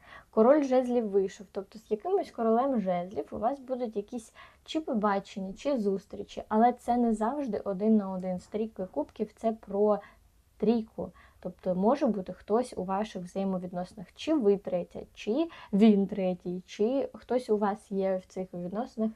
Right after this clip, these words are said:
третій. Давайте ще розкривати. Але приємне спілкування з якимось королем жезлів може бути взагалі.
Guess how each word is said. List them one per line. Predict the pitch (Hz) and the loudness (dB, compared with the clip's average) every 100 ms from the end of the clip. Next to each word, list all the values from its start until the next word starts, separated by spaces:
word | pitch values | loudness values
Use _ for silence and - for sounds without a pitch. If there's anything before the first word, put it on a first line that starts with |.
| - | -4
третій. | 185 170 - - _ _ - - - - - - | -4 -4 -6 -18 _ _ -20 -20 -20 -20 -20 -8
Давайте | 190 196 196 - | -4 -2 -4 -6
ще | 196 - - 190 185 185 - _ | -10 -10 -8 -6 -6 -8 -12 _
розкривати. | 202 202 - - 202 190 202 302 - 269 277 _ | -6 -6 -10 -10 -8 -6 -8 -8 -10 -10 -10 _
Але | 208 247 311 | 2 4 4
приємне | 247 240 233 320 302 | 2 4 4 4 -4
спілкування | - 240 220 208 233 339 254 | -6 -6 -6 -4 -4 -2 0
з | 196 | -2
якимось | 190 254 254 | -2 -2 -2
королем | - 202 196 220 233 | -4 -2 0 2 2
жезлів | 208 226 208 202 | 0 -2 -4 -2
може | 202 208 | -4 -4
бути | 190 180 - - - | -10 -14 -14 -16 -12
взагалі. | 196 190 185 | -10 -8 -10